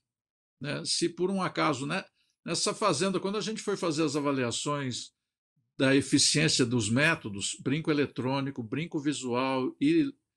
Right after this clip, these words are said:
a marca-fogo, na leitura, né, na, no momento de fazer a leitura pra lançar o peso do animal, por exemplo, no computador, a gente identificou, a gente avaliou mil e trezentos animais. Teve um animal que perdeu os brincos,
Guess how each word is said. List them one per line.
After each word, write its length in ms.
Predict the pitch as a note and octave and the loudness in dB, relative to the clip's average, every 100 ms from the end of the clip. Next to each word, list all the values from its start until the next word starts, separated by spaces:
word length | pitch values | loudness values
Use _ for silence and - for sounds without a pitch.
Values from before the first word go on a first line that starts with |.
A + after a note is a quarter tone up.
| _ _ _ _ | _ _ _ _
a 500 | B2 A#2+ A2+ G#2+ G#2 - | -4 -2 -2 -4 -6 -6
marca-fogo, 640 | B2 C3+ A2+ - E3 C3+ | -4 -4 -4 -2 -2 0
na 140 | A2 | 0
leitura, 600 | D3+ F3+ A2+ - F#3 B2 | 2 2 2 0 2 0
né, 160 | G#2 A2+ | -2 -4
na, 320 | A#2+ B2 C3+ | -2 -2 -2
no 140 | C3 C3 | -2 -2
momento 420 | C3+ C3+ E3 D#3 | -2 -2 -4 -8
de 80 | - | -6
fazer 300 | C3+ A#2 E3 | -4 -2 -2
a 20 | |
leitura 420 | C#3+ A2 D#3 D#3 | -2 -2 0 0
pra 200 | - B2+ | -2 -2
lançar 600 | B2+ A#2 - - C3+ A#2+ _ _ _ _ _ | -2 -4 -4 -2 -2 -4 _ _ _ _ _
o 100 | C3 | -8
peso 400 | - D3+ D#3+ A#2 | 2 4 4 2
do 80 | A2+ | -2
animal, 320 | B2 A#2+ C3+ | -2 -2 -4
por 120 | A#2 | -6
exemplo, 260 | G#2+ A2+ A2+ | -6 -8 -10
no 100 | A2+ | -10
computador, 720 | A2+ G2+ - G#2 A#2+ D3 B2 - _ _ _ _ _ - | -10 -12 -12 -10 -6 -6 -6 -12 _ _ _ _ _ -8
a 80 | B2 | -4
gente 540 | C3 F3 - F#3 F3 | -2 -4 0 0 2
identificou, 800 | D3+ D3 D#3+ D#3+ E3+ E3 E3 F3+ D#3+ - _ _ | 2 2 0 -2 -4 0 0 0 -2 -10 _ _
a 80 | C3 | -4
gente 200 | C#3+ E3 | -4 -2
avaliou 320 | E3 E3 E3 | 0 4 4
mil 280 | D#3+ F#3 G3+ | 4 2 0
e 60 | F#3+ | -2
trezentos 500 | E3+ E3+ C#3 E3 D#3+ | -2 0 0 -2 -2
animais. 440 | D#3+ C#3+ C3 A#2+ | -2 0 0 0
Teve 240 | - D3+ E3 | 0 0 0
um 240 | F#3+ A#3 | 0 0
animal 580 | A3+ F#3+ E3 E3 F3 E3+ _ | 0 0 0 2 0 -4 _
que 100 | - | -6
perdeu 420 | - F#3+ D#3+ F3 | 0 2 4 4
os 140 | F3 A2+ | 4 0
brincos, 480 | A2+ G#2 G2 - | -4 -8 -10 -18